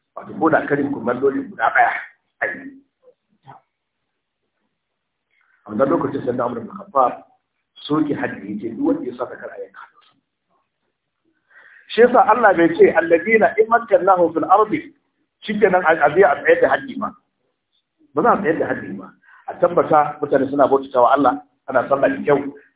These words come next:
Abu na biyu, a tabbata ana fitar zakar nan yadda ya dace.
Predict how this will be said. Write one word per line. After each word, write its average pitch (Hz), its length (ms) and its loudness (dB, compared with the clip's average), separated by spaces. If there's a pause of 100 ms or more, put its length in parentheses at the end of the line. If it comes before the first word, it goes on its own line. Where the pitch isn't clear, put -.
Abu 127 160 0
na 147 100 4
biyu, 165 260 2
a 131 140 2
tabbata 147 520 2
ana 165 200 0
fitar - 240 -8
zakar 151 340 -4
nan 127 180 -4
yadda 143 240 0
ya 117 140 -18
dace. - 280 -4